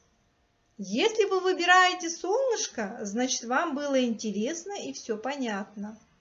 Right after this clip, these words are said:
Если выбираете солнышко и тучку, то на уроке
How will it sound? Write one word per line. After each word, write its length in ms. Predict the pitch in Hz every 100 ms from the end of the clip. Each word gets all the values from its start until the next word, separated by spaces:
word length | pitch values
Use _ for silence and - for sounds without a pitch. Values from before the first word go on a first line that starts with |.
| _ _ _ - -
Если 400 | 214 262 359 330
выбираете 760 | 285 277 302 302 311 302 294 285
солнышко 680 | - 302 302 294 285 - 269
и 140 | 269
тучку, 720 | - 359 523 - - 240 196 - _ _ _ _
то 140 | - 233
на 220 | 240 233
уроке 720 | 226 254 392 480 269 214 202